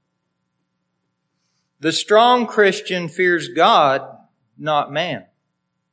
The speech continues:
The weak Christian fears man too much and God too little."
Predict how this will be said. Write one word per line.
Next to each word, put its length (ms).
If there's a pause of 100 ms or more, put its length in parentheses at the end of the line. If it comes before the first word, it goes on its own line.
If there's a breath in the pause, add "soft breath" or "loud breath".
(1080)
The 160
weak 360
Christian 600
fears 540
man 480
too 220
much 760 (760)
and 220
God 460
too 180
little." 420